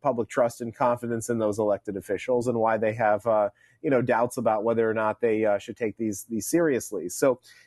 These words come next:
it's, um, it's a, a concern. It's one of the reasons why I think Joe Biden has approached this, uh, in the wrong,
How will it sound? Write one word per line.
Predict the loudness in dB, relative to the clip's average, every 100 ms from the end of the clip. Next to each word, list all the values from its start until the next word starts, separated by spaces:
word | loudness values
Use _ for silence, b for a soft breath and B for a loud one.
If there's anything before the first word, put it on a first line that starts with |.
| B
it's, | -2 2
um, | 2 4 2 -2
it's | 0 0 0
a, | -2 0 0
a |
concern. | -2 -4 4 4 4
It's | 0
one | 0 2
of |
the | 2
reasons | 2 0 -2 0
why | 2 2
I |
think | 0 -6 0
Joe | 0
Biden | 2 0 0 -2
has | -4
approached | -4 0 -2 0 -4
this, | -4 0
uh, | 2 2 2
in |
the | 0
wrong, | 2 4 2 0